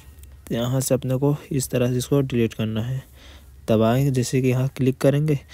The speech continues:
क्लिक करने के बाद यहाँ से डिलीट कर देंगे। ये हो चुका है डिलीट।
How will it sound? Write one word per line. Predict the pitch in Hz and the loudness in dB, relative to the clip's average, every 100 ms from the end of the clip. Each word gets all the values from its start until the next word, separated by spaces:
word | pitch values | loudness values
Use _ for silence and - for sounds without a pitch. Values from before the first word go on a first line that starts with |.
| - - - | -20 -10 2
क्लिक | 151 147 | 2 4
करने | 143 139 | 2 2
के | 135 | 2
बाद | 131 127 | 4 4
यहाँ | 131 | 2
से | 131 190 - - - | 0 -2 -4 -16 -8
डिलीट | 131 107 - | -4 -2 -2
कर | 107 | -4
देंगे। | 101 110 117 - - - - - - - - - - - - - - - - - - - - - - - | -2 -2 -4 -8 -16 -20 -20 -20 -20 -20 -20 -20 -20 -20 -20 -20 -20 -20 -20 -20 -20 -20 -20 -20 -20 -20
ये | - 123 | -2 0
हो | 123 | 2
चुका | - 120 | 0 -2
है | 120 117 | -2 -2
डिलीट। | 113 107 | 0 0